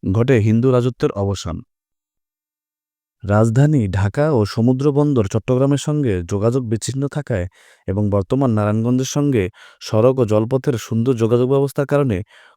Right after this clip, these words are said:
কোম্পানির লোকেরা শীতলক্ষ্যা নদীর পশ্চিম সড়ককে অধিক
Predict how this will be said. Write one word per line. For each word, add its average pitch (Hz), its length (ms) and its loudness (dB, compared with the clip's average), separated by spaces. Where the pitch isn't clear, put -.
কোম্পানির 113 440 0
লোকেরা 131 300 2
শীতলক্ষ্যা 123 500 -2
নদীর 123 260 2
পশ্চিম 117 460 -4
সড়ককে 135 520 -4
অধিক 107 340 0